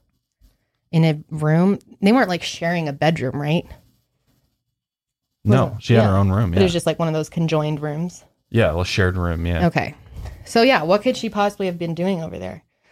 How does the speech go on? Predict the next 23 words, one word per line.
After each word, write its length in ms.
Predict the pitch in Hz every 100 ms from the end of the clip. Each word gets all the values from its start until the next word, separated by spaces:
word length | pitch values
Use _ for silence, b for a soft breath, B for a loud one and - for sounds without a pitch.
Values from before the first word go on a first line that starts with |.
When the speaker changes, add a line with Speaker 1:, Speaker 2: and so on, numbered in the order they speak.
| _ -
Speaker 1:
Oh, 80 |
my 280 | 196 226 202 -
God. 160 | 165
When 100 | 160
we, 80 | 170
it 100 | -
reminds 320 | 180 175 180
me 60 | 196
of 60 | 180
when 100 | 175
we 60 |
were 60 | 165
aus-, 280 | 160 - -
in 120 | 170
Australia 600 | 156 151 - 156 160 147
and, 140 | - 185
like, 180 | 185 _ b b b b
there 80 |
was, 80 | 180
like, 120 | 185
this 160 | 175 -
couple, 400 | - 175 175 160
like, 200 | 92